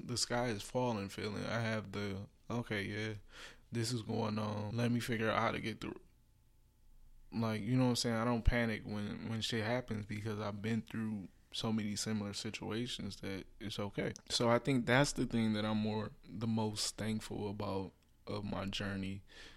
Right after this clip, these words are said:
the fact that I've actually grown to be able to handle both.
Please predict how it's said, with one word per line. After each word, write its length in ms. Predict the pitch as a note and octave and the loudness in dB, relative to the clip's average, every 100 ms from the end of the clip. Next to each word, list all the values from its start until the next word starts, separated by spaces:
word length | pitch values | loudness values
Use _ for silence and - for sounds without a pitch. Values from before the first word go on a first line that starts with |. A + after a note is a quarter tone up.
| - - | -16 -8
the 80 | |
fact 320 | A2 B2 G#2+ G#2 | -2 0 0 -2
that 120 | G#2+ | -2
I've 200 | G#2 G2+ | -2 -2
actually 580 | F#2+ G#2+ - - G#2 G#2 G2+ | -2 -2 0 -2 -2 -6 -8
grown 440 | G2+ A2 A2+ G#2+ | -2 0 0 0
to 120 | G#2 G#2+ | -4 -4
be 220 | A2 - | -4 -2
able 300 | A2 G#2+ G#2 | -2 -2 -2
to 80 | G#2+ | 0
handle 360 | G#2 G2+ G2+ | -2 -2 -4
both. 520 | G2+ G#2+ - - - | -4 -4 -6 -8 -16